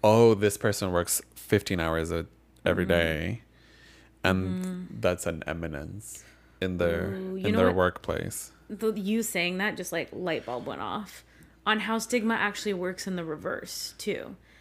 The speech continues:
Speaker 2: Of, "Oh, well, you don't look like you're depressed. You function so well."
Speaker 1: Yeah.
Speaker 2: Or, like, "You don't look like you have an eating disorder. You don't look like you str-, you don't seem like you struggle with anxiety."
Speaker 1: Yeah.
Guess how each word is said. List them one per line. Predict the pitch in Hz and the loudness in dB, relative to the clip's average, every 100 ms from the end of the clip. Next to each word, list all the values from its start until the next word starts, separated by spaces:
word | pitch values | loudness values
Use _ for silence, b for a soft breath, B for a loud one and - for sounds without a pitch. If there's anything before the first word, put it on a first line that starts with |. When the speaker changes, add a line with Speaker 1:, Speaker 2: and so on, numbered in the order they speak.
| b b - | b b -4
Speaker 2:
Of, | 233 - | -4 -2
"Oh, | 294 | 0
well, | 285 294 | 2 2
you | 285 | 2
don't | 370 165 | 2 2
look | 214 320 494 | 0 0 2
like | 453 | 0
you're | 202 196 | 0 -2
depressed. | 180 - - 277 320 - 285 | -4 -8 -6 -6 -6 -4 -2
You | 285 | 0
function | 294 302 311 330 | 2 2 2 -2
so | 320 339 | 0 0
well." | 302 285 370 170 - 202 - - - | 2 2 2 0 -4 -10 -14 -12 -4
Speaker 1:
Yeah. | 50 - - | -2 -2 -4
Speaker 2:
Or, | 214 202 | -2 0
like, | 202 | 0
"You | 233 | -2
don't | 269 247 | -2 0
look | 262 | -2
like | 339 311 | -2 0
you | 247 | 0
have | 185 | 0
an | |
eating | 175 160 156 | -4 -6 -8
disorder. | 151 156 - 131 - 277 285 269 - | -10 -10 -6 -6 -4 -6 -8 -12 -6
You | 262 | -4
don't | 349 254 | -2 -2
look | 233 233 | -2 -2
like | 349 294 | -2 0
you | 233 | -4
str-, | - - | -4 -4
you | 226 | -2
don't | 302 | -2
seem | 302 233 262 | -2 0 0
like | 359 - | 0 -4
you | 202 | -4
struggle | - 165 165 151 | -2 -4 -2 -4
with | 135 | -4
anxiety." | 135 185 113 85 107 120 233 294 - | -6 -6 -6 -4 -4 -2 -2 -2 -2
Speaker 1:
Yeah. | 110 - | -4 -4